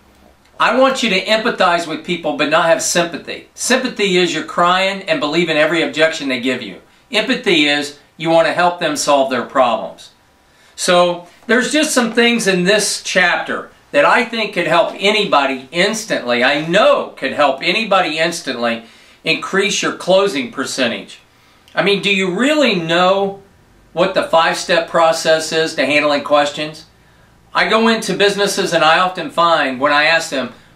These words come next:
"Show me your step process when somebody asks you a question. Show me your step process when somebody has an objection.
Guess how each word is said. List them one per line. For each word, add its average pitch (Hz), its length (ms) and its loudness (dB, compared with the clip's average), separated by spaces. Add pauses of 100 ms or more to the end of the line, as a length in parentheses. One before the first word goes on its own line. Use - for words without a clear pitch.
(180)
"Show 240 400 0
me 262 100 0
your 185 160 0
step 196 360 -2
process - 760 -2 (680)
when 170 220 0
somebody 156 420 2
asks 143 260 0
you 127 100 -4
a 120 60 -8
question. 123 460 -2 (560)
Show 233 340 2
me 277 120 0
your 202 160 0
step 202 320 0
process 156 560 0
when 135 120 -2
somebody 165 380 0
has 147 240 2
an 139 80 -4
objection. 139 580 -2